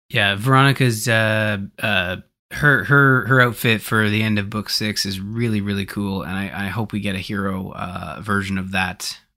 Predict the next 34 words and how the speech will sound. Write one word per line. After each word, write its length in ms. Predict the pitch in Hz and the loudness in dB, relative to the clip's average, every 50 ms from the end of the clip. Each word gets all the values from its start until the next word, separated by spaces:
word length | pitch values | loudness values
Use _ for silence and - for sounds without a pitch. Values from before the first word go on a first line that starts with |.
| _ - - | _ -14 -10
very 300 | 110 107 98 98 98 95 | -6 -4 -4 -4 -4 -4
soon. 380 | - - 104 101 98 98 95 | -4 -4 -2 -2 -2 -4 -4
But 140 | 95 95 87 | -6 -6 -4
yeah, 200 | 101 104 101 98 | -2 -2 -2 -2
the, 140 | 101 107 - - - - - - - - - - | -4 -6 -10 -12 -20 -20 -20 -20 -20 -12 -4 0
I 80 | 120 | 2
was, 180 | 143 143 139 - - - - | 2 2 2 0 -4 -4 -2
I 60 | 139 | 0
was 160 | 131 123 - | 0 0 0
surprised 480 | - - 131 - - 143 151 156 143 127 | -2 -4 -2 0 2 2 2 2 2 0
when 80 | 127 120 | 2 2
I 100 | 117 120 | 4 4
opened 280 | 120 120 - 123 117 | 2 2 0 0 0
up 80 | 120 107 | 0 -2
Discord 400 | - 123 120 - - 127 117 107 | -2 -4 -4 -4 -2 -2 0 0
and 80 | 107 | 0
I 40 | 104 | 0
saw 220 | 101 - - 131 135 | 0 0 0 0 0
this, 200 | 127 110 101 - | 0 -2 -2 -4
and 100 | 104 101 | -4 -4
I'm 80 | 101 101 | -4 -4
like, 160 | 101 98 - | -6 -8 -8
"Oh 200 | - 156 120 95 | -8 -8 -8 -8
man, 240 | 110 120 135 135 - | -8 -10 -10 -10 -10
it's 180 | - 123 - - | -10 -8 -6 -4
really 180 | 139 143 143 135 | -2 -2 -2 -2
cool 200 | - - 147 143 | -2 -2 -2 0
that 160 | 131 123 120 123 | 0 -2 -2 -2
they're 120 | 123 117 | -2 -2
doing, 500 | 113 117 117 117 113 110 110 107 107 _ _ _ _ _ _ _ _ _ _ _ _ _ _ _ - - | -2 -2 -2 0 0 0 -2 -2 -4 _ _ _ _ _ _ _ _ _ _ _ _ _ _ _ -4 0
uh, 480 | 113 110 107 104 107 107 104 101 98 - _ _ _ _ _ | 2 4 4 4 4 4 2 0 -2 -6 _ _ _ _ _
like 160 | - 123 107 | -8 -6 -6
a, 120 | 117 104 - _ - | -6 -8 -10 _ -8
a, 180 | - 110 98 | -8 -8 -8